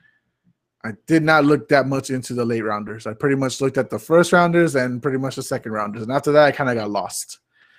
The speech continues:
But a lot of respect for the people that played in our communities, and I know other people feel the same way. Congratulations on pi-, getting picked up in the draft, even if you are Mister Irrelevant, Mister Two fifty-nine.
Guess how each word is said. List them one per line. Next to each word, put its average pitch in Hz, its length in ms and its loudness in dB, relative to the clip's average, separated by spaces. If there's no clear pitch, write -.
But 131 160 0
a - 20 0
lot 170 200 6
of 180 80 6
respect 165 340 2
for 147 140 -2
the 139 80 0
people 143 380 -2
that 135 300 0
played 143 260 0
in 139 100 -2
our 131 120 0
communities, 127 760 -6
and 120 100 -4
I 117 60 -4
know 127 440 -2
other 139 160 2
people 131 260 -6
feel 135 200 -2
the 123 80 -2
same 123 260 -4
way. 120 400 -2
Congratulations 147 760 2
on 127 200 0
pi-, 147 200 2
getting 139 200 2
picked 143 260 -2
up 135 300 0
in 139 40 -8
the 120 80 -4
draft, 180 480 4
even 135 220 -2
if 135 180 -4
you 131 160 2
are 135 160 6
Mister 131 460 -2
Irrelevant, 147 720 2
Mister 135 340 -4
Two 151 220 2
fifty-nine. 151 720 2